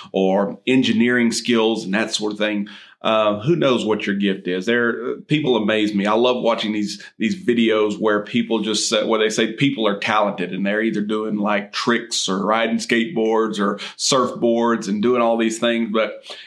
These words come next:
each and every one of you have, have some gift, some talent that the world could actually use and that would inspire other people. And, uh, there's no greater feeling in the world than inspiring others. I mean, that's my favorite, that's the,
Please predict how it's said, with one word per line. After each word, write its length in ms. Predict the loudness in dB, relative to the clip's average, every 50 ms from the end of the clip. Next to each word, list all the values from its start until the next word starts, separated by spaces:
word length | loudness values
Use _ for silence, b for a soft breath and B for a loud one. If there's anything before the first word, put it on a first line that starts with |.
| B -2
each 160 | -2 2 4
and 80 | 4 4
every 200 | 4 4 4 4
one 160 | 4 4 4
of 80 | 4
you 160 | 4 4 4 4
have, 80 | 2
have 220 | 2 2 0 0 0
some 240 | 0 2 2 2
gift, 220 | 2 2 0 0 0
some 200 | 0 0 -2 0
talent 360 | 0 2 2 2 2 0 -2
that 100 | -4 -4
the 60 | -2
world 260 | 0 2 2 2 2
could 100 | 0 0
actually 360 | 0 0 0 -2 -4 -2 -2 0
use 300 | 0 0 -2 -2 -4 -2
and 120 | 0 0
that 100 | 0 0
would 120 | 0 -2
inspire 540 | -2 -2 -4 -2 0 0 2 2 2 2 0
other 240 | 0 0 0 0 -2
people. 520 | -2 -4 -4 -6 -4 -4 -6 -6 -6 B B B B B B B
And, 320 | -2 0 0 0 0 2
uh, 260 | 2 2 2 2 2 2
there's 200 | 0 0 2 2
no 240 | 2 2 2 2
greater 380 | 2 2 2 2 2 2 0 0
feeling 480 | -2 -2 0 0 2 2 2 0 0 0
in 180 | 0 0 2
the 100 | 2 2
world 800 | 0 0 -2 0 0 2 2 2 2 2 0 0 -2 -4 b b b b b b -8
than 640 | -2 0 0 2 2 0 0 0 -2 -4 -6 -8 -12 _ -2
inspiring 800 | 0 0 2 2 0 0 0 0 0 2 2 2 2 2 0 0 0
others. 480 | -2 -2 -2 -4 -6 -8 -8 -10 -8 -6
I 120 | -6 -4 -2
mean, 220 | -2 -2 0 0
that's 300 | 0 0 0 -2 -2 -2
my 260 | 0 0 2 0 0
favorite, 640 | -4 -4 -2 0 2 2 2 2 0 0 0 -2 -2 -2
that's 260 | -2 -2 -2 -2 -4
the, 140 | -6 -6